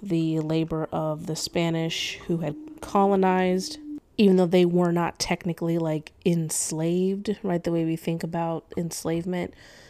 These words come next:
Then, of course, the transatlantic slave trade, which is the enslavement of different groups of continental Africans for the purpose of building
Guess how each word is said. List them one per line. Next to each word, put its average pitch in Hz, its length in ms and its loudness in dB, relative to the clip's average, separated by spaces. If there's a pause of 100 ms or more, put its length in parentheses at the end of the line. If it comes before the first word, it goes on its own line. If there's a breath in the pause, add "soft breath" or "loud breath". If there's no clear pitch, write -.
(200 loud breath)
Then, 185 300 6
of 160 180 -2
course, 170 480 2
the 165 360 4
transatlantic 175 640 0
slave 165 300 -2
trade, 165 540 -2 (120)
which 165 240 -2
is 160 180 0
the 170 240 0
enslavement 165 840 0
of 160 400 -4
different 185 420 2
groups 170 320 2
of 156 140 -2
continental 165 680 -4
Africans 202 720 2 (400 loud breath)
for - 140 2
the 175 100 8
purpose 175 640 0 (100)
of 165 540 2 (760 soft breath)
building 185 560 10